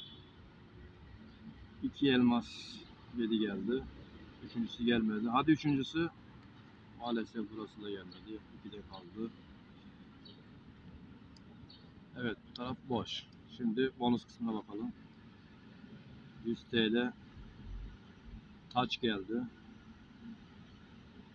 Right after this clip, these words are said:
Cüzdan. Beş yüz T L kısmına bakalım. Tavşan geldi. Maalesef bu kartımız boş. Evet arkadaşlar.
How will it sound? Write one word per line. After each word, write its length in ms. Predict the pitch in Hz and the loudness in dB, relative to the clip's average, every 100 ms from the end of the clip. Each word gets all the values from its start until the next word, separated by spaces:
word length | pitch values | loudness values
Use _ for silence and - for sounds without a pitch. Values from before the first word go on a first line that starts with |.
| - - - - - - - - - - - - - | -20 -20 -20 -20 -20 -20 -20 -18 -18 -20 -20 -14 4
Cüzdan. 560 | 113 104 120 127 131 - - - - - - - 117 | 4 4 4 4 2 -4 -16 -20 -20 -18 -18 -16 -6
Beş 180 | 113 - | -6 -6
yüz 80 | - | -2
T 160 | 120 | 0
L 60 | 123 | 0
kısmına 340 | - 127 123 | -4 0 0
bakalım. 420 | 120 110 123 135 - - - - - - - - | 0 0 0 0 -6 -16 -20 -20 -20 -20 -20 -2
Tavşan 420 | 123 113 127 120 | 0 0 2 4
geldi. 360 | 107 95 92 95 - - - 120 | 4 0 -6 -10 -16 -20 -12 2
Maalesef 520 | 127 120 107 135 139 - - - - - - - | 4 6 4 2 2 -2 -20 -20 -20 -20 -20 -8
bu 60 | - | 0
kartımız 540 | 127 113 113 113 107 | 2 2 2 0 2
boş. 360 | 127 135 - - - - - - - - - - - - - - - - - | 2 2 -2 -6 -10 -14 -18 -20 -20 -20 -20 -20 -20 -20 -18 -20 -20 -20 0
Evet 180 | 143 143 | 6 6
arkadaşlar. 720 | 123 113 113 107 - 104 - | 6 2 0 0 0 -4 -6